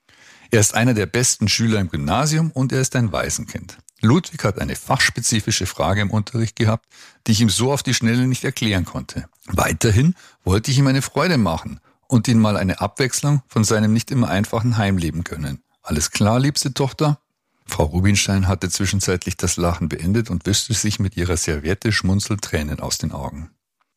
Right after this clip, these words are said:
„Junger Herr Hochberger“, sagte sie zu Ludwig, „damit hast du dir einen unvergesslichen Eintrag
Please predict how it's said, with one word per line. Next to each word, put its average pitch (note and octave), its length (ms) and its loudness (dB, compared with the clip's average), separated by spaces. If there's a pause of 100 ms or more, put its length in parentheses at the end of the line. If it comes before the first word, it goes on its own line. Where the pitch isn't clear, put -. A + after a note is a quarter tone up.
„Junger C3+ 320 6
Herr A2 180 2
Hochberger“, F2+ 720 -2
sagte F2+ 380 -2
sie D#2 160 -4
zu - 140 -2
Ludwig, E2 460 -6 (440)
„damit A#2 320 4
hast A2 200 -2
du G#2 60 -2
dir F#2 140 0
einen E2+ 180 0
unvergesslichen G2+ 840 0
Eintrag F#2 440 -2